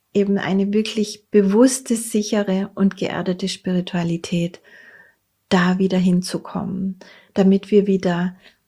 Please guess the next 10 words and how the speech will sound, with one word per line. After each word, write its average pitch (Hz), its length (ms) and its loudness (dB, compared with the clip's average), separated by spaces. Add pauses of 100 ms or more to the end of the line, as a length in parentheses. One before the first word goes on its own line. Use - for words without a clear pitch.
(220)
unsere 240 600 4
Schöpferkraft - 1200 -8 (1040)
wirklich 196 580 0
nutzen 185 560 -2
als 196 360 0
natürliche 214 640 -2
Schöpferwesen, 180 840 -2
die 185 160 -4
wir 185 100 -4
sind. 175 500 -6